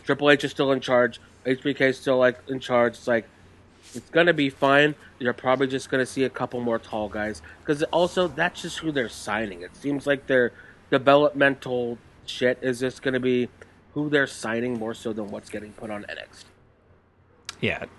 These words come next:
Speaker 2: that's the thing. To, to me, it feels like Vince is regressing to a place of, like, just put s-, put large chunks of steak on the T V.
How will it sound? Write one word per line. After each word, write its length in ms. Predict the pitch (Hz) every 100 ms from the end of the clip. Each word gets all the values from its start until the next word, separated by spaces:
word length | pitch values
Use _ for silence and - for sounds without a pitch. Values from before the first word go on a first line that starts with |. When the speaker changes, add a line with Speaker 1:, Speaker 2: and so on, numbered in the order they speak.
| -
Speaker 2:
that's 240 | 113 170
the 100 | -
thing. 160 | 165 151
To, 120 | 151
to 180 | 165 -
me, 100 | 214
it 80 | 220
feels 140 | 190
like 140 | 160 127
Vince 220 | 143 135
is 100 | 127
regressing 640 | 123 110 120 117 123 113
to 160 | 107 113
a 40 |
place 400 | 101 - 110 104
of, 120 | 110 98
like, 320 | 104 98 90
just 160 | 117 - - - -
put 200 | 143 147
s-, 160 | - - -
put 160 | 156 131 117 - -
large 360 | 127 131 131
chunks 300 | - 147 131
of 80 | 131
steak 320 | - 139 131
on 100 | 123
the 80 | 123
T 220 | 110 131
V. 320 | 123 131 117